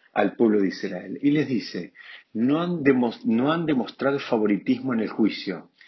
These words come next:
Así al pequeño como al grande han de oír. No han de estremecerse delante de nadie,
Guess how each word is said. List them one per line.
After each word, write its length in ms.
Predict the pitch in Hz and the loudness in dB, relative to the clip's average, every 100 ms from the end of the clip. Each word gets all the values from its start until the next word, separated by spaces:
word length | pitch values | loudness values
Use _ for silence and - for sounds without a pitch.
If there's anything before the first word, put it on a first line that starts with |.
| - - | -20 -10
Así 260 | - - 151 | -10 -2 0
al 140 | 135 | 0
pequeño 400 | - - 135 131 | -2 -2 0 0
como 180 | 107 98 | -2 0
al 140 | 98 | 0
grande 480 | 92 110 139 147 143 | 0 0 0 0 0
han 160 | 117 110 | 0 2
de 100 | 104 | 4
oír. 420 | 98 90 78 - _ - - - - | 6 4 0 -8 _ -20 -20 -14 -4
No 260 | 107 131 | -2 0
han 220 | 139 147 | 0 2
de 80 | 135 | 2
estremecerse 840 | - 104 104 101 - 139 139 - 117 | 0 0 -2 -2 -2 -2 -2 -2 0
delante 460 | 101 110 117 101 | 0 0 0 -2
de 100 | 95 | -2
nadie, 540 | 98 123 127 135 135 | -2 -2 0 0 -2